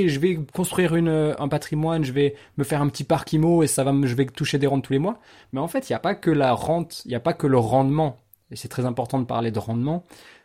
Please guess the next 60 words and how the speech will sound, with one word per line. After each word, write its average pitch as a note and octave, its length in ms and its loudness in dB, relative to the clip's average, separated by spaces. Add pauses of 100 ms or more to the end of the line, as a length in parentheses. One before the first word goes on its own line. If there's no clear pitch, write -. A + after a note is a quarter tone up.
parce A#2 220 -4
que, B2+ 100 -6
euh, A2+ 360 -4
certains B2+ 380 -4
confondent D3 340 -2
la B2+ 60 2
rentabilité C3 520 -2
et - 20 0
le C#3 60 0
rendement. B2+ 260 -2
La C#3+ 80 -2
rentabilité, D#3+ 440 -2
tu - 80 -6
la C3 80 6
connais C#3+ 260 4
qu'à D#3 140 4
la, D3+ 200 2
qu'à D3 120 0
l'exit. - 480 -6 (380)
Tu - 120 -8
la B2 80 0
connais C#3 220 0
que E3+ 100 0
quand E3 140 0
t'es D3+ 100 -4
sorti. - 400 -10 (320)
Le B2 140 0
rendement, D#3 340 2
c'est E3+ 120 -8
ce - 40 -12
que - 80 -8
tu - 140 -10
touches - 160 -10
tous D3+ 100 -6
les D3+ 60 -2
mois. C#3 120 0
Mais B2+ 180 0
la D3+ 140 2
rentabilité, D3+ 760 -4 (640)
c'est - 180 0
à C3+ 40 4
la C#3 120 2
fin - 160 2
de F3+ 60 4
l'histoire, D#3+ 420 0
tu - 80 -6
la B2 100 -2
connais. C#3 220 0
Donc C3 100 -2
quand D#3 140 -2
les D#3+ 80 2
gens, E3+ 80 2
ils D#3 60 2
te C3 40 -2
vendent C#3 160 4
du C3 80 2
dix B2 140 -4
pour - 200 -6
cent, F#3+ 240 -4 (960)
t'as A#2+ 180 0